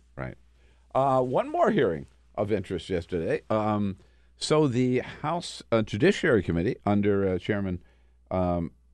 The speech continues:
Jerry Nadler, after we saw the hate crime, uh, in, um, at the synagogue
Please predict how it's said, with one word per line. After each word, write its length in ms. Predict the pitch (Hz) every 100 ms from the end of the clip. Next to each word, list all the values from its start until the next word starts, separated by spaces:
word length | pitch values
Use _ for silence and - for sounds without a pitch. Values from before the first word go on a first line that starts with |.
| -
Jerry 240 | 107 95
Nadler, 380 | 85 82 80 143 - _ - _ _ _ -
after 420 | 143 185 - 160
we 160 | 120 120
saw 440 | - 127 120 110 95
the 400 | 101 95 90 -
hate 240 | 131 131
crime, 400 | - 101 90 87 -
uh, 460 | 90 87 85 82 60 -
in, 380 | 87 85 80 -
um, 400 | 82 78 76 71 - _ _ _ _ _ _ _ _ _ _ _ _ _ - - - _
at 160 | 92 -
the 100 | 98
synagogue 640 | - 117 104 95 90 85